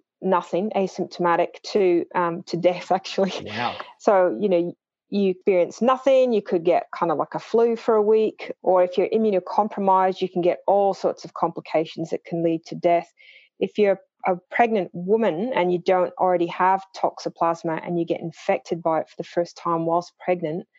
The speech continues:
Speaker 1: that can cause miscarriage and congenital defects. So they're all very serious health consequences, but the biggest bill from toxoplasma comes from the way it changes our behavior.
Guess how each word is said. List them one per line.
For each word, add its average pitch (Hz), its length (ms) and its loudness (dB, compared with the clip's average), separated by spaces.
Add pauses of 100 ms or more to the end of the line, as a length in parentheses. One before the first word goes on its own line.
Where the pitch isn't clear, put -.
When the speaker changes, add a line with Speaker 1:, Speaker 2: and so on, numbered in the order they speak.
(480)
Speaker 1:
that - 180 2
can 175 160 -6
cause 170 320 -2
miscarriage 170 760 0
and 160 140 -8
congenital 165 600 -4
defects. - 720 -6
So 247 160 2
they're 277 180 4
all 208 100 4
very 175 220 2
serious 170 460 -2
health 233 220 0
consequences, 185 580 -4
but - 140 2
the 208 60 -2
biggest 247 440 0
bill 190 180 4
from 180 160 -8
toxoplasma 180 800 -2
comes 196 320 -2
from 202 140 -4
the 190 60 2
way 180 180 2
it - 100 -4
changes 180 380 -2
our 170 140 0
behavior. 175 760 -2